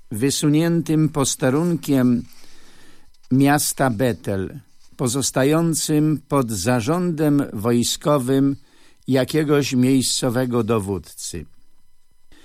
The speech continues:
Wyjaśniając opis zdobycia Ai, trzeba również pamiętać, że zawiera wyraźne ślady upiększeń literackich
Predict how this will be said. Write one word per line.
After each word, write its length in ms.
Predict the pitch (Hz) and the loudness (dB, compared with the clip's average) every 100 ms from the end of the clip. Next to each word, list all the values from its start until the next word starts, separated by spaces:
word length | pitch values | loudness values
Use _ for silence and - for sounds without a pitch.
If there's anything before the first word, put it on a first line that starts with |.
| - - - | -20 -20 -8
Wyjaśniając 840 | 107 135 135 - 185 226 196 143 - | 0 2 2 -2 0 2 2 0 -2
opis 480 | - 165 - 139 113 | -2 -2 0 -2 0
zdobycia 800 | 117 92 90 127 127 165 135 104 | -4 -6 -2 -2 -2 -2 -2 0
Ai, 420 | 113 131 113 110 - _ _ _ - | 0 0 -2 -4 -12 _ _ _ -20
trzeba 320 | - 139 123 131 | -4 -2 2 2
również 440 | 180 180 160 - | 0 0 -2 0
pamiętać, 920 | - 123 123 120 120 117 127 131 - - - - - - - | 0 2 4 4 2 2 -2 -2 -12 -16 -20 -20 -20 -20 -12
że 340 | 98 117 135 | -4 0 2
zawiera 600 | 110 127 117 143 170 170 | 2 0 2 2 2 0
wyraźne 640 | 117 131 139 175 147 151 143 | 2 2 2 0 0 0 0
ślady 720 | - 127 123 127 113 127 - | 0 0 2 0 0 0 0
upiększeń 920 | - 120 135 135 135 127 135 127 127 117 - - - | -6 -2 2 4 2 0 0 2 2 -2 -12 -20 -4
literackich 1160 | 120 120 127 120 120 117 - - 143 156 - | -2 0 0 2 2 0 -6 -2 0 -2 -4